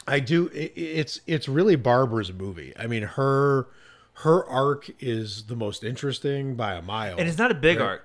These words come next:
Speaker 2: It's real. I mean, she kinda snaps kinda
Speaker 1: <laughs>
Speaker 2: quickly. Like, she, she gets with, she gets with
Speaker 1: Right.
Speaker 2: it. Like, she's not stupid.
Speaker 1: Well,
Speaker 2: Like,
Speaker 1: she's a
Speaker 2: she
Speaker 1: former stunt woman. She, she's, um, it's like a Zoe Bell situation. So she,
Speaker 2: Oh.
Speaker 1: she, you know, she,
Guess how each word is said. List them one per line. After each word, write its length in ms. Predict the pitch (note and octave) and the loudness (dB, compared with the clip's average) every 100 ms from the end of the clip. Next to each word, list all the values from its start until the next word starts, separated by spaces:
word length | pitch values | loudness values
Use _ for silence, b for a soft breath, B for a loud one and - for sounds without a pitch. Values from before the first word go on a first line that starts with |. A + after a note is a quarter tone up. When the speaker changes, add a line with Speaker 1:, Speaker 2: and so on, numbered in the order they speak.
| - | 2
Speaker 2:
It's 180 | E3 D3 | 4 6
real. 140 | A3 | 6
I 80 | F#3 | 4
mean, 80 | E3+ | 0
she 140 | G3+ | 0
kinda 260 | F#3 B3+ F#3+ | 6 6 6
snaps 460 | E3+ D3 D#3+ E3+ | 2 6 8 10
kinda 300 | G#3+ D3+ F#3 | 10 10 8
Speaker 1:
<laughs> 60 | - | 8
Speaker 2:
quickly. 380 | A3 D3+ G3 E3+ | 8 8 4 4
Like, 200 | - C#3 | 4 4
she, 220 | D#3+ G3 D#3 | 2 0 2
she 160 | A3 | 6
gets 160 | A3+ - | 6 6
with, 240 | G3 F3 | 2 2
she 160 | - A#3 | 0 4
gets 160 | A3+ | 4
with 200 | D#3+ E3 | 8 8
Speaker 1:
Right. 80 | C3+ | 8
Speaker 2:
it. 100 | C3 | 2
Like, 100 | C3+ | -2
she's 140 | F#3+ G#3+ | -2 -2
not 160 | F3+ | -4
stupid. 240 | - D#3+ D#3 | -4 2 6
Speaker 1:
Well, 80 | |
Speaker 2:
Like, 80 | F3 | 6
Speaker 1:
she's 240 | - D#4+ E4 | 8 6 6
a 100 | G3 | 4
Speaker 2:
she 60 | |
Speaker 1:
former 360 | A#3+ G#3 D#3+ B2+ | 4 4 4 2
stunt 440 | - C#3 C#3 D3+ | -2 -2 -4 -4
woman. 280 | B2 G2 F#2+ | -8 -10 -10
She, 260 | - G3 A3+ | -4 -2 -2
she's, 720 | - - G3 A3+ G3+ C#3+ - - | -2 0 0 0 -2 -4 -8 -4
um, 640 | A#2 G#2+ G2 F#2 E2+ F2 - | -2 0 -2 -6 -10 -14 -12
it's 220 | D3 C3+ | -8 0
like 100 | F#3 | 4
a 80 | D3+ | 6
Zoe 280 | B2 A2+ G2+ | 4 2 2
Bell 280 | G2+ G2+ F#2 | -2 -4 -6
situation. 580 | F2+ E2 D2+ C#2 - D2+ | -10 -14 -16 -18 -20 -12
So 420 | G#2+ A2 A2+ A#2 A#2 | -6 -4 -2 -2 0
she, 160 | E3 | 0
Speaker 2:
Oh. 100 | A2+ G#2 B B _ | -2 -10 B B _
Speaker 1:
she, 140 | C3 - | -12 -6
you 120 | E3 D3 | 0 2
know, 180 | C3+ | 2
she, 400 | C3 - D#3+ D#3+ | -2 -8 -10 -14